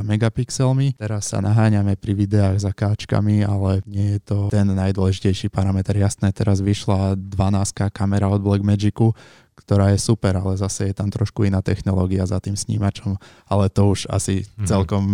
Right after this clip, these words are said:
Speaker 2: Mhm.
Speaker 1: odchádzam od témy.
Speaker 2: No, takže ideme späť k téme dronov. Po koronakríze si myslím, že znova budeme cestovať.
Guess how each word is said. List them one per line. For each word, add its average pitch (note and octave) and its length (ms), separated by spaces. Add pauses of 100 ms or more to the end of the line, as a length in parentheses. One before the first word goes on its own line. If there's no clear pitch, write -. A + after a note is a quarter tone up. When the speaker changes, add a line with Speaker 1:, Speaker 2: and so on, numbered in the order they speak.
(160)
Speaker 2:
Mhm. - 80
Speaker 1:
odchádzam F#2+ 560
od F#2+ 160
témy. G2 320 (240)
Speaker 2:
No, A#2+ 160
takže A#2 240
ideme A#2 160
späť - 320
k - 80
téme A#2 320
dronov. A#2 640
Po C3+ 160
koronakríze B2+ 640
si G#2+ 160
myslím, G#2 240
že G2+ 80
znova F#2+ 240
budeme F2+ 320
cestovať. F#2 640